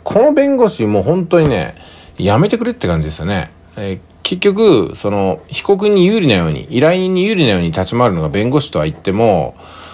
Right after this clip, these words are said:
もう根っからの悪人には弁護人とかいらないんじゃないかなと思っちゃいますよ、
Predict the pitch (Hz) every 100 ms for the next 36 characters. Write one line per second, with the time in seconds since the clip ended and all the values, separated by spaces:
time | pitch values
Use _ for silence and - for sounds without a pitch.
0 | - - - 95 90 92 113 - - 269
1 | 262 110 92 101 101 196 95 82 117 185
2 | 196 214 214 214 208 101 110 240 302 127
3 | 98 85 82 80 80 104 214 - - 131
4 | 101 85 82